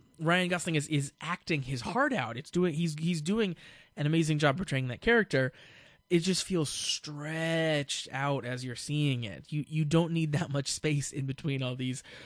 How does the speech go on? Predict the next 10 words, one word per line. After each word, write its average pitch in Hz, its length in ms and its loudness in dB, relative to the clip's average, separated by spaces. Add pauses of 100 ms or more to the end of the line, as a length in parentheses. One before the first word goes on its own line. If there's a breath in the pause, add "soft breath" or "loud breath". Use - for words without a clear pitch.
(160 loud breath)
wonderful 131 500 2
little 127 220 0
character 127 420 -4
moments 120 380 -8
that 104 100 -8
he 117 340 -8
injects 120 540 -6
into 113 640 -8 (420 loud breath)
the 113 300 -4
scenes. - 500 -8